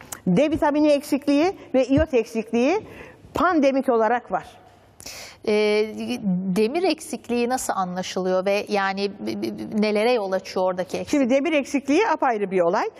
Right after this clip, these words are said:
Speaker 1: Demir eksik-, demir eksikliği de bizim ülkemizde çok fazla. Beslenmeye de bağlı olabiliyor.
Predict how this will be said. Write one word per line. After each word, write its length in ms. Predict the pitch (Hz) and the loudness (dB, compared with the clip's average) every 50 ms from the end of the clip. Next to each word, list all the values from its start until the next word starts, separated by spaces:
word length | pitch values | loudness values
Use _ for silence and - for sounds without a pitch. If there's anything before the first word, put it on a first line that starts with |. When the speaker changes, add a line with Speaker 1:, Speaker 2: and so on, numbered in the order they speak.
| - - - - | -20 -20 -6 -2
Speaker 1:
Demir 220 | - 285 269 302 269 | 0 2 2 2 2
eksik-, 460 | - 254 233 - - 247 208 190 196 | 2 0 0 0 -4 -6 -4 0 2
demir 220 | 240 277 320 320 | 2 2 4 2
eksikliği 440 | 277 262 - - 262 - - 285 262 | 2 2 0 -2 -4 0 2 2 4
de 120 | 247 214 196 | 4 2 2
bizim 200 | 202 214 202 190 | 0 -2 0 0
ülkemizde 440 | 185 - 196 185 180 185 180 180 | 0 0 0 0 0 0 0 0
çok 220 | 160 - 185 175 - | 0 0 0 0 0
fazla. 380 | - 175 170 165 254 370 339 | 0 0 0 2 0 -2 0
Beslenmeye 640 | 262 262 254 - - 247 233 226 226 226 226 220 196 | 0 0 0 0 0 0 2 2 2 2 2 4 4
de 120 | 196 180 | 2 2
bağlı 300 | 180 180 175 170 170 175 | 4 2 2 4 2 2
olabiliyor. 760 | 170 165 160 170 170 165 160 165 170 165 160 156 165 180 240 | 2 4 4 2 2 0 -2 -4 -2 -2 0 2 2 2 2